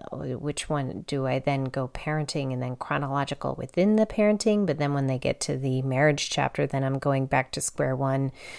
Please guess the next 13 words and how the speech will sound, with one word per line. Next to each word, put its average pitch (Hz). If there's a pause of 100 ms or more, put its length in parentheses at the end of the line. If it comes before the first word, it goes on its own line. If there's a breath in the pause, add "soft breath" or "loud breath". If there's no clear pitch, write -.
(200 loud breath)
in 151
terms 131
of -
chronology 185
when 139
we, 131
when 135
we 127
first 135
got -
married. 208
And, -
like, 139